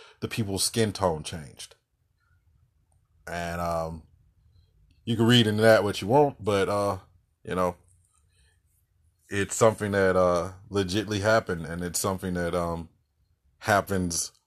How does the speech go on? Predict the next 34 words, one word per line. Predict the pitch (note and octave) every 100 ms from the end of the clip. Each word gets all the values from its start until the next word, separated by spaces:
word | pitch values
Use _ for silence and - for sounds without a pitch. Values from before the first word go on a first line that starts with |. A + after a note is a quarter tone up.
| _ -
quite | - A#2 G#2+ F#2
around | F#2 F#2 F#2 F2+
the | F2
world | F#2 G#2 G2 F2
when, | E2+ E2 D2+ -
like, | E2+ E2+ C#2+ - _ _ _
countries | - G#2 - F#2
are | F2+ F2+
under | E2+
occupation. | E2 F2 - - G2+ E2+ - _ _ _ _ _ _ _ _ -
Um, | D#2 D#2 D2+ D2+ D2+ - _ _ _ _ _ _ _ _ _ _ _ _ _ _ _ _ _ _ _ _ _ _ D#2
uh, | D2
they | D2+ F2
try | - F#2+ F2+
to, | - F2+ E2+
uh, | E2+ D#2+ D2+ - F#2+
blend | E2 F2+ G2 F2+
out | F#2+ F#2+
what | F2+ E2+
they | F2
don't | G2 F2
want | F#2+ F#2+ F2
there, | G2 G2+
or | E2+ E2+
even | F#2+ F2+ E2+
kill | - C3 A2
what | F2
they | D#2+
don't | E2+ E2+
want | D2 D#2+
there, | C#2+ D2+ D#2 - - - -
as | E2 -
Hitler | A2+ F2+ E2+
did, | C2+ C2